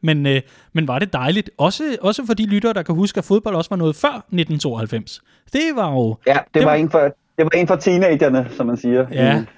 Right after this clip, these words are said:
Speaker 2: i England.
Speaker 1: Det må man sige. Den her, den går, øh, går ud til dig, Stig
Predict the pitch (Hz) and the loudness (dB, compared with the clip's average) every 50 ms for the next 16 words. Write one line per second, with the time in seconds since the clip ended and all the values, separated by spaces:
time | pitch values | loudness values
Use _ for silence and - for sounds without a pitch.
0 | _ - 117 113 113 120 120 104 - - - - - - - 156 160 165 151 151 | _ -8 -4 -2 -2 0 -2 -2 -4 -8 -14 -20 -20 -12 -4 -2 0 0 2 0
1 | 147 - 156 165 165 170 165 175 175 170 170 170 165 170 170 - 180 170 165 160 | 0 0 -2 -2 -2 -2 -2 -2 0 0 0 0 0 -2 0 2 2 4 4 4
2 | 156 156 151 147 143 165 160 165 170 - 180 170 135 135 156 175 160 - - 180 | 4 2 2 0 0 0 0 0 0 -2 -4 -6 -4 -2 -2 -4 -4 -6 -6 -6
3 | 165 | -4